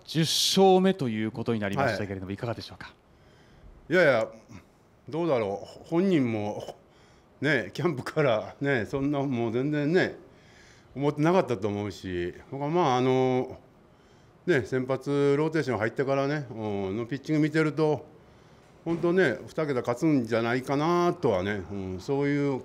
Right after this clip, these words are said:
Speaker 2: なんか感じはしてましたけど。
Speaker 1: はい。まあ、まさにローテーションの軸にね、今なってますけれども、
Speaker 2: そうですね。はい。
Speaker 1: はい。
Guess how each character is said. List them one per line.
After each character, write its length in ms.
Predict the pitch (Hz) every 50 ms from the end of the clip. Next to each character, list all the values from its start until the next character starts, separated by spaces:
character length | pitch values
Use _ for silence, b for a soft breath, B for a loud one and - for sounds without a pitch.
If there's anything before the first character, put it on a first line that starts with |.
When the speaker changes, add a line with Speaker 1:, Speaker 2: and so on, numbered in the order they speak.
| - - 139
Speaker 2:
な 100 | 131 127
ん 40 | 123
か 220 | 123 87 - - - -
感 160 | - 147 143
じ 100 | 139 139 143
は 100 | 135 123
し 60 | -
て 60 | 147
ま 120 | 135 131
し 60 | 127 -
た 100 | 110 82
け 80 | 85
ど。 140 | 80 87 82
Speaker 1:
は 20 |
い。 40 | 80 78 - 85 85 82 - 85 82 - - - - - - _ -
ま 100 | 98 90
あ、 20 | 87
ま 80 | 87 95
さ 140 | - - 98
に 100 | 90 95
ロ 120 | 107 113
ー 20 | 110
テ 100 | - 113
ー 20 |
シ 80 | 104 -
ョ 20 |
ン 40 | 104
の 60 | 95
軸 300 | 87 - 123 120 - 160
に 80 | 139 107
ね、 100 | 113 131
今 140 | 127 117 113
な 100 | 110 117
っ 40 | 120
て 100 | 156 156
ま 120 | 135 110
す 80 | 101 113
け 60 | 123
れ 80 | 123 120
ど 40 | 104
も、 60 | 107
Speaker 2:
そ 20 |
う 80 | 98 87
で 60 | 92
す 40 | 92
ね。 40 | 110
は 80 | 127 113
い。 40 |
Speaker 1:
は 60 | 92
い。 40 | 78